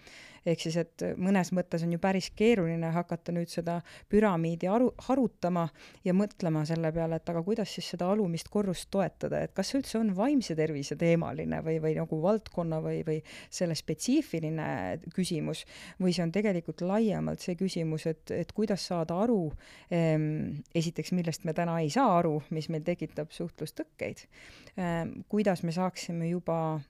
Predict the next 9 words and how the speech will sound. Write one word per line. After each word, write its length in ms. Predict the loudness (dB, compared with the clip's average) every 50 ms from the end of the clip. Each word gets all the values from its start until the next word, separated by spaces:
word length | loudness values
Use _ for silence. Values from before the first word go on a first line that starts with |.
| _ _ -4
maast 340 | -2 -2 -2 -2 -4 -6 -4
madalast, 760 | -2 0 0 2 0 0 -2 -4 -6 -10 -14 -18 -18 -18 -14 -10
mm, 540 | -6 -6 -4 -4 -6 -8 -10 -10 -10 -8
võib-olla 240 | -6 -4 -2 0 0 0
alushariduses, 800 | 0 0 -2 -2 0 0 0 0 0 -2 -4 -4 -4 -6 -4 -2
loomulikult 500 | -2 0 2 2 2 0 0 -2 -4 -2 0
vanemlus 540 | 2 4 4 4 2 2 0 -2 -4 -4 -4
on 100 | -6 -6
see, 280 | -4 -2 -2 -2 -2